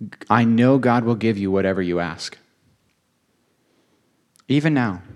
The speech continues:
'Cause both Martha and Mary say to Jesus, "If you had been here, if you had been here." If, and that's, by the way, that's good theology. That's good theology. If Jesus had been here,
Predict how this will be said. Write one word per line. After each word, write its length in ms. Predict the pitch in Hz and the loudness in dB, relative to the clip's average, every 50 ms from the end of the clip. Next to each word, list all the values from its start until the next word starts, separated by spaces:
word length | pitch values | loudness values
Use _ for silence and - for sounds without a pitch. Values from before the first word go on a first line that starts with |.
| - _ _ - - _ _ _ _ _ _ _ _ _ _ _ _ _ _ _ _ _ _ _ _ _ _ _ _ _ _ _ _ _ - | -20 _ _ -20 -20 _ _ _ _ _ _ _ _ _ _ _ _ _ _ _ _ _ _ _ _ _ _ _ _ _ _ _ _ _ -6
'Cause 140 | - 127 117 | -4 -2 0
both 260 | - 139 123 127 - | 2 2 2 2 0
Martha 360 | 120 127 139 139 - - 120 - | 0 2 2 0 0 -4 -4 -2
and 200 | 120 131 127 123 | -2 0 0 0
Mary 300 | 120 123 123 113 104 101 | 0 0 -2 -2 -4 -6
say 220 | - - 117 110 | -4 -2 -2 -2
to 80 | 104 101 | -2 -2
Jesus, 480 | 95 - 120 120 113 - 110 98 - - | -4 -2 -2 -2 0 -2 -4 -6 -6 -6
"If 120 | - - | -6 -4
you 120 | 156 160 | -4 -2
had 180 | 151 147 135 117 | -2 -4 -4 -4
been 220 | - 135 135 131 | -4 -4 -4 -4
here, 300 | 120 107 101 92 92 98 - _ _ _ _ | -6 -8 -10 -12 -14 -16 -20 _ _ _ _
if 200 | 131 - - 160 | -14 -12 -8 -4
you 100 | 160 170 | -4 -2
had 220 | 156 147 135 120 | -2 -4 -6 -6
been 180 | - 123 123 120 | -6 -6 -6 -6
here." 320 | 110 101 104 87 92 98 _ _ _ _ _ _ _ _ _ _ _ _ - | -8 -10 -14 -16 -16 -18 _ _ _ _ _ _ _ _ _ _ _ _ -12
If, 160 | 120 - - | -12 -10 -8
and 100 | 123 113 | -6 -4
that's, 140 | 135 151 - | -4 -4 -2
by 160 | - 135 135 | -2 -2 0
the 80 | 127 131 | 2 2
way, 100 | 131 127 | 2 2
that's 200 | 123 131 - - | 0 0 -2 -4
good 180 | - 139 127 | -2 -4 -4
theology. 580 | 110 - 110 104 98 98 101 101 - 120 120 123 123 - _ _ _ _ _ _ _ _ _ _ _ _ _ _ _ _ _ _ _ _ _ _ _ | -2 -2 -2 0 0 0 -2 -4 -4 -6 -8 -8 -10 -18 _ _ _ _ _ _ _ _ _ _ _ _ _ _ _ _ _ _ _ _ _ _ _
That's 180 | - 110 113 - | -8 -8 -8 -8
good 300 | - 117 123 123 120 117 | -6 -2 0 2 2 2
theology. 800 | - - 120 113 107 104 104 110 107 - 120 117 120 123 - - | 0 0 0 0 2 0 -2 -2 -4 -4 -6 -8 -8 -10 -14 -14
If 240 | - 110 - - _ | -14 -14 -14 -14 _
Jesus 540 | - - - 127 131 131 127 143 135 135 - | -8 -2 0 2 2 2 2 -2 -4 -4 -6
had 300 | - - 127 120 110 - | -6 -4 -4 -4 -2 0
been 160 | 135 131 135 | 0 0 0
here, 340 | 127 135 135 135 139 135 | 0 0 -2 -2 -4 -6